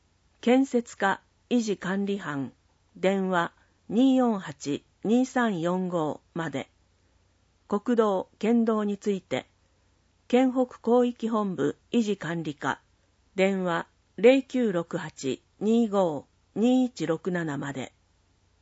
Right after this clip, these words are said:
若者への就労出張相談を実施しています。就職、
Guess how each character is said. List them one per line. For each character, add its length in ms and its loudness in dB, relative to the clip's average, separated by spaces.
若 320 4
者 280 4
へ 80 2
の 280 0
就 380 2
労 240 2
出 280 -8
張 260 0
相 260 0
談 260 -2
を 140 -2
実 200 -6
施 140 -4
し 140 -12
て 160 0
い 120 -2
ま 140 -4
す。 240 -18
就 280 0
職、 500 -2